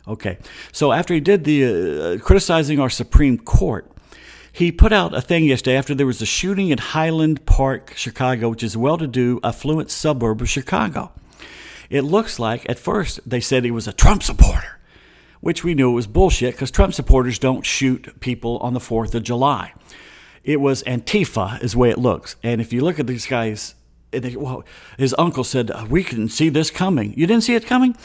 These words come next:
He put out a YouTube video a few months ago saying exactly what he was gonna do. F B I was really on top of that, weren't they? Nobody turned the guy in. But anyway, he's obviously mentally defective, got hold of a gun, went up on the roof, and started shooting people, killed at least six people.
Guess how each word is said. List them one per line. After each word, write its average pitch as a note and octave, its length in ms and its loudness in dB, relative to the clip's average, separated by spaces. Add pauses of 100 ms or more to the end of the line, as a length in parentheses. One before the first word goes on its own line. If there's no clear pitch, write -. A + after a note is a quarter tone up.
(140)
He A3 100 -2
put A#3 160 8
out G3+ 160 4
a - 20 0
YouTube F#3+ 440 4
video D3 360 4
a C3+ 40 0
few F3 180 2
months F#3+ 220 2
ago C3+ 180 0
saying F3+ 240 2
exactly F3+ 420 2
what F3+ 120 2
he F3+ 40 0
was E3+ 120 -2
gonna G3+ 240 0
do. B3 260 0 (540)
F C3 200 -4
B D#3 120 0
I E3+ 160 0
was B2+ 100 -2
really F#3+ 160 4
on E3+ 120 0
top G3+ 260 0
of F#3 80 -2
that, G3+ 280 0
weren't F3 220 -4
they? G2+ 220 -4 (840)
Nobody E3 300 2
turned F3 300 4
the D#3 60 -2
guy D3 220 0
in. C3+ 280 0 (1300)
But C#3 100 2
anyway, D#3 380 0 (440)
he's C3+ 400 0
obviously D3 540 -4
mentally D3+ 560 0
defective, A#2+ 640 -6 (600)
got D3+ 200 2
hold D#3+ 220 0
of C#3+ 60 -6
a D3+ 80 -2
gun, A#2+ 400 -2
went C#3 140 4
up D#3 120 0
on D#3+ 140 2
the D3 80 0
roof, A2+ 240 -2
and C#3+ 100 -4
started E3 220 -4
shooting G#3 280 -4
people, A#2+ 220 -2
killed F3 240 -2
at C3+ 80 -4
least F3 220 -2
six D3+ 200 -8
people. - 340 -6